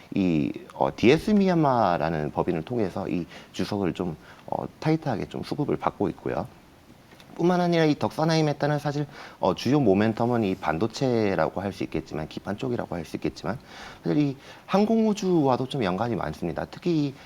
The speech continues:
네코스라는 회사를 인수를 하게 됨으로써 이 자회사로 덕산 네코스를 편입을 시켰고요.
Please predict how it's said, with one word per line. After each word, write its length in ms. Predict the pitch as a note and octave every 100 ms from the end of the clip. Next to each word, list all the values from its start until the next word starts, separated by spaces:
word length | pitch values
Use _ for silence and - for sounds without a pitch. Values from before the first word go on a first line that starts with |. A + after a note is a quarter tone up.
| -
네코스라는 1080 | - A3+ - G#3 G3 - F#3 D#3+ C3+ G#2+ G#2
회사를 360 | A#2 A#2+ A#2 E2+
인수를 340 | F#2 A2+ A2
하게 180 | F#2 F2+
됨으로써 480 | D#2+ D#2 C#2 - F#2+
이 140 | F#2
자회사로 540 | - E2 F#2 G#2 G#2 C#3 - -
덕산 280 | - - D3+
네코스를 640 | E2+ - F#2+ - F2+ D2+
편입을 340 | - C#3 A#2 D#2+
시켰고요. 580 | A2 - - D2 D#2